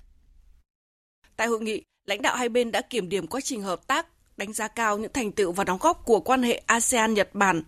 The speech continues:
vào sự phát triển của mỗi bên, cũng như đóng góp vào hòa bình, ổn định và phát triển trong khu vực. Trên cơ sở đó, hai bên trao đổi đề ra phương hướng hợp tác trong thời gian tới, đưa quan hệ phát triển thực chất, hiệu quả hơn nữa,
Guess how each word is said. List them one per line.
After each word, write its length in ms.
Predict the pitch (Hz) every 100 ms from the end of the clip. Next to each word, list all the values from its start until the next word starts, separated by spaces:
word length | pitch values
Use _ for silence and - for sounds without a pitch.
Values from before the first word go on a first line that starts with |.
| -
vào 220 | 208 214
sự 160 | 208 226
phát 200 | 330 330
triển 280 | 269 196 160
của 160 | 190
mỗi 180 | 180 -
bên, 300 | 247 262 247 - - -
cũng 160 | 277 302
như 100 | 339
đóng 180 | 233 240
góp 200 | 349 359
vào 120 | 240
hòa 220 | 196 208
bình, 240 | 190 208 196
ổn 260 | - 220 190
định 200 | 185 175
và 80 |
phát 260 | 208 370 -
triển 300 | 269 208 156
trong 220 | - 196
khu 140 | - 185
vực. 180 | 196 - _ - - -
Trên 240 | - 240 208
cơ 140 | 208
sở 140 | - -
đó, 280 | 165 226 - -
hai 180 | - 294
bên 160 | 302 277
trao 160 | 294
đổi 220 | 240 214
đề 160 | 190 208
ra 160 | 202 294
phương 160 | 311 277
hướng 180 | 226 294
hợp 240 | 277 -
tác 240 | 294 339 -
trong 220 | 240 208
thời 140 | 190
gian 180 | 170 180
tới, 360 | 180 185 254 403 _ - -
đưa 140 | 240
quan 160 | 240 220
hệ 120 | 180
phát 200 | 311 330
triển 220 | 247 175
thực 220 | 233 185
chất, 220 | 359 370
hiệu 180 | 240 254
quả 220 | - 208
hơn 280 | 165 233 262
nữa, 240 | 269 320